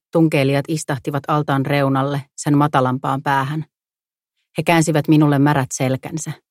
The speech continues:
Keskellä istuva poika, kolmikon pisin, kietoi käsivartensa kahden toisen kaulalle.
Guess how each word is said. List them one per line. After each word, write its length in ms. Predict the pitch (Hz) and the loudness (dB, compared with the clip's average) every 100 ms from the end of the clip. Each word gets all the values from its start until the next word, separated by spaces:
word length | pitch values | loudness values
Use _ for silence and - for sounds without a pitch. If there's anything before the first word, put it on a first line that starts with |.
| _ _ _ _ _ _ _ - | _ _ _ _ _ _ _ -2
Keskellä 420 | 175 - 160 147 | -2 0 0 2
istuva 360 | 139 - 139 135 | 0 -2 -2 2
poika, 400 | 143 135 131 156 _ _ - | 2 2 0 -8 _ _ 0
kolmikon 500 | 160 143 139 139 131 | 4 4 2 -2 -2
pisin, 400 | 143 - 151 147 _ _ _ _ _ - | -4 -2 -6 -8 _ _ _ _ _ 0
kietoi 360 | 156 151 147 | 2 4 2
käsivartensa 760 | 147 156 156 135 127 135 131 135 | 2 0 2 2 0 0 -2 -4
kahden 360 | - 139 135 131 | -2 0 0 -2
toisen 340 | 131 131 131 | -2 -2 -2
kaulalle. 600 | 135 127 135 139 143 139 | 0 0 0 -2 -4 -8